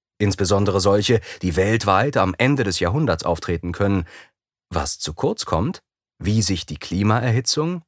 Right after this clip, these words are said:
heute schon auf lokaler und regionaler Ebene auswirkt. Vor allem aber, welche Maßnahmen und Lösungen es gibt, um dagegen zu wirken. Dieses Zerrbild erzeugt bei den RezipientInnen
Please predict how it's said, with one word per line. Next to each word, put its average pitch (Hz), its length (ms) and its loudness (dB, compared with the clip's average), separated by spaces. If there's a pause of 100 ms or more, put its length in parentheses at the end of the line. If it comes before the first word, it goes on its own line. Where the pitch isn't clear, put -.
(200)
heute - 280 -2
schon 65 500 -6
auf 87 220 2
lokaler 123 640 0 (120)
und 98 240 0
regionaler 98 720 2
Ebene 80 320 -2
auswirkt. 76 580 -4 (540)
Vor 110 160 -2
allem 120 220 2
aber, 127 220 2
welche 123 240 0
Maßnahmen 110 680 2
und 131 200 2
Lösungen 113 460 -2
es 69 140 -2
gibt, 90 240 -2
um 82 100 0
dagegen 78 320 -4
zu 110 160 -4
wirken. 123 360 -10 (1500)
Dieses 165 440 0
Zerrbild 131 680 0
erzeugt 107 520 -2
bei 92 140 2
den 90 140 -2
RezipientInnen 117 1000 0